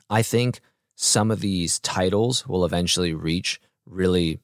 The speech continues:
broad scales where we'll get a lot of people in traditional viewing this game and not realize it's a blockchain game. And that's kind of the tipping point we're waiting for, where it won't be known that it's a blockchain game, and it won't matter that it's a blockchain game. It'll just be,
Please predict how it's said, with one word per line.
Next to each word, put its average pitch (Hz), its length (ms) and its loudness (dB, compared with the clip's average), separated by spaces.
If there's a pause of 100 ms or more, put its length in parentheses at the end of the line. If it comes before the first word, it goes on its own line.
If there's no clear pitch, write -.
(180)
broad 80 360 0
scales 85 880 0
where 82 280 0
we'll 80 260 -2
get 85 300 -4
a 90 80 -2
lot 85 200 2
of - 60 -8
people 107 200 -2
in 92 60 0
traditional 90 680 0 (580)
viewing 120 440 2
this 113 180 2
game 95 460 0 (220)
and 90 120 -2
not 95 240 0
realize 85 440 2
it's 85 100 -6
a 82 40 -2
blockchain 78 640 -2
game. 78 320 -6 (260)
And 98 160 0
that's 95 200 0
kind 98 260 -4
of 98 80 -4
the 87 80 -4
tipping 104 440 -2
point - 260 -4
we're 80 100 -2
waiting 76 380 -4
for, 107 400 -2 (300)
where 78 460 -4 (240)
it - 160 -2
won't 90 380 -2
be 104 140 -4
known 85 420 -2
that 78 100 -4
it's - 120 -6
a 78 40 -6
blockchain 78 440 -2
game, 85 120 -4
and 113 100 -4
it 113 60 0
won't 127 200 -2
matter 87 720 -4
that - 120 -8
it's - 140 -6
a - 40 -8
blockchain 65 540 -8
game. 64 220 -6
It'll 98 160 0
just 101 240 -2
be, 90 240 -2